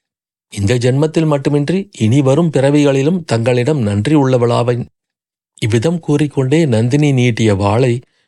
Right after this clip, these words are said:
மறுபடியும் ஆதித்த கரிகாலன் வாங்கிக் கொண்டான். "ஹா, ஹா, ஹா" என்று அந்த அரண்மனை முழுதும் எதிரொலி செய்யும்படி பயங்கரமாகச் சிரித்தான்.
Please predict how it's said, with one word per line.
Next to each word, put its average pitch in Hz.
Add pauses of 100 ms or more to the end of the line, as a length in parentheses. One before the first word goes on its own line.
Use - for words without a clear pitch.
(100)
மறுபடியும் 143
ஆதித்த 135
கரிகாலன் 117
வாங்கிக் 117
கொண்டான். 104 (720)
"ஹா, 123
ஹா, 123
ஹா" 123
என்று 117
அந்த 95
அரண்மனை 135
முழுதும் 131
எதிரொலி 139
செய்யும்படி 127
பயங்கரமாகச் 120
சிரித்தான். 120